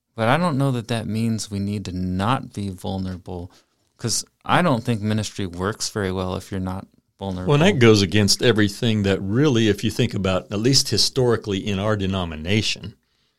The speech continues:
Speaker 2: let's just talk about Wesley, that goes against all of that, because you form the classes, you form the bands, you form the accountability groups, et cetera,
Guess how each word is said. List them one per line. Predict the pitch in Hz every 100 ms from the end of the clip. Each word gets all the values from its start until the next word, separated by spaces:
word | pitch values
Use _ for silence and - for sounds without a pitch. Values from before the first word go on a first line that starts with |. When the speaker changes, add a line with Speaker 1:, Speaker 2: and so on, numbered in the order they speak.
| _ _
Speaker 2:
let's | 110 101
just | 98 -
talk | 90 82
about | 80 78
Wesley, | 87 90 - - - _ _ _ _ _
that | - 131
goes | 127 123 104
against | 95 104 - - -
all | - 120 160
of | 104 -
that, | 104 - - - 123
because | 104 - 110 87 92
you | 131
form | 147 - 113 107 104 90
the | 95
classes, | - 104 98 90 - 98
you | 104
form | - 101 95 85 _ _
the | -
bands, | 82 85 80 78 85 - - _ _ _ _ _
you | 113
form | 101 113 110 101
the | 90 87 80 _ _ _
accountability | - - 104 90 92 90 82
groups, | 76 85 76 -
et |
cetera, | - - 107 85 85